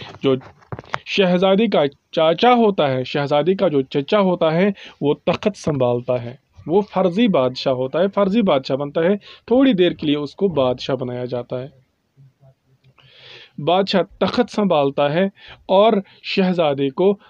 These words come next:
जनाना खाना में परवरिश के लिए रखा जाता है, जहाँ शहजादे की परवरिश बड़े नाज व नाम, बड़े प्यार से होती है। शहजादा चौदह बरस तक जनाना खाने,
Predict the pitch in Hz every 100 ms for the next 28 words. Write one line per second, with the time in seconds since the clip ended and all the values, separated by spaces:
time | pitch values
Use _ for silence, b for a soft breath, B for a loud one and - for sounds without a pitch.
0 | b 143 135 160 175 185 220 196 - 135
1 | 127 120 139 196 202 147 135 139 143 -
2 | 139 135 131 - 131 127 123 - 113 123
3 | - _ _ _ - 139 180 196 202 175
4 | 139 139 135 135 147 147 143 151 196 -
5 | B B 165 175 156 147 170 185 170 151
6 | 139 151 175 180 B B 143 151 170 160
7 | - 160 175 190 - 147 - 127 131 127
8 | 127 127 _ _ _ - - _ _ _
9 | _ B B B - 170 139 135 156 190
10 | B B - 175 175 160 214 226 151 131
11 | 131 - - 170 196 196 - - 160 131
12 | 135 131 127 143 165 - 135 123 127